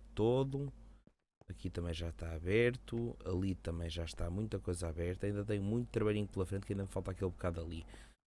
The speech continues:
Mas eu até ao próximo episódio termino isto. Quero, quero avançar aqui com o Nether Upgrade. Depois estou a começar a pensar na forma como vou fazer as entradas aqui em baixo.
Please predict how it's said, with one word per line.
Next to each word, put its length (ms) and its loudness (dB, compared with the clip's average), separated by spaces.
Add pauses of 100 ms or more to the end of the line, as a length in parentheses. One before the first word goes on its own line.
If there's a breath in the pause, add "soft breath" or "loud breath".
(100)
Mas 120 -2
eu 160 6
até 160 6
ao 80 8
próximo 280 8
episódio 320 12
termino 400 8
isto. 340 4 (760 loud breath)
Quero, 640 4 (500)
quero 140 12
avançar 280 8
aqui 240 4
com 100 8
o 20 8
Nether 260 8
Upgrade. 400 8
Depois 280 4
estou 120 4
a 20 0
começar 340 2
a 40 2
pensar 300 4
na 100 4
forma 260 2
como 140 0
vou 140 0
fazer 320 4
as 80 2
entradas 500 2
aqui 200 -2
em 40 0
baixo. 320 -6